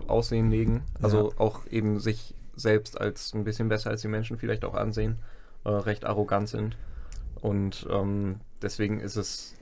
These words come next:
Speaker 1: es war ja auch so, das hat man in der Serie, ähm, gab's ja auch diese Anspielung, dass die anden-, anderen Zauberinnen, die dann bei dieser offiziellen Zeremonie dabei waren,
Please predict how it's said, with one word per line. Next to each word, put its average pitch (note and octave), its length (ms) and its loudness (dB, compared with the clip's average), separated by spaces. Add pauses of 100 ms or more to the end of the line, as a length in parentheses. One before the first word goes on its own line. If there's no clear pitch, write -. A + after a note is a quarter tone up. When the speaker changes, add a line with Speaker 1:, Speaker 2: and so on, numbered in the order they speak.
Speaker 1:
es - 180 -2
war G#2+ 120 8
ja G#2 100 6
auch G2+ 80 0
so, G#2+ 160 2
das G2+ 240 0
hat - 340 -10
man G#2 240 2
in A2+ 120 2
der G#2+ 120 6
Serie, A2 460 2 (600)
ähm, G2+ 420 0 (180)
gab's - 220 -4
ja - 120 0
auch A2+ 120 -2
diese G#2+ 200 2
Anspielung, A2+ 460 0
dass - 240 -4 (460)
die - 200 -2
anden-, A#2 460 4 (140)
anderen A#2 360 2
Zauberinnen, A#2 760 4 (500)
die G#2+ 100 4
dann G#2 380 6
bei G2+ 120 0
dieser G2+ 220 2
offiziellen A2 540 4
Zeremonie A#2 600 2
dabei G#2+ 360 4
waren, G#2+ 300 2